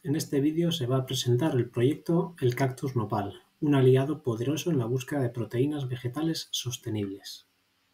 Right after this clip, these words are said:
En este proyecto se ha trabajado sobre el aprovechamiento integral y sostenible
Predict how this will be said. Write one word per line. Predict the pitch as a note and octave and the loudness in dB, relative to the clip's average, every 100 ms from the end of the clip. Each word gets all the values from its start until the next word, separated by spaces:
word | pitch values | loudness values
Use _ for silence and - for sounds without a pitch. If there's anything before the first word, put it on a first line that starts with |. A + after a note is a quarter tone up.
| _ _ _ _ _ _ _ _ _ _ _ _ _ _ _ _ _ _ _ | _ _ _ _ _ _ _ _ _ _ _ _ _ _ _ _ _ _ _
En | C3+ | 2
este | D3 D#3+ C3+ | 2 2 4
proyecto | C#3 D#3+ E3 D3+ | 4 4 2 0
se | C#3 | 0
ha | B2+ | 0
trabajado | D3 C#3 B2+ D3+ D#3+ G3 - _ | 0 0 -2 -2 0 0 -4 _
sobre | - A#2 A2+ | 0 2 2
el | A2 | -2
aprovechamiento | A#2 A2 G2+ A2 A#2 C3+ C#3+ | -2 -2 0 0 2 4 4
integral | C3+ B2 B2+ D3+ F3 - | 2 2 2 0 -2 -2
y | C3+ | -4
sostenible | - A#2+ - A2+ C3 C#3+ D#3 - | -4 -6 -4 2 4 4 0 -2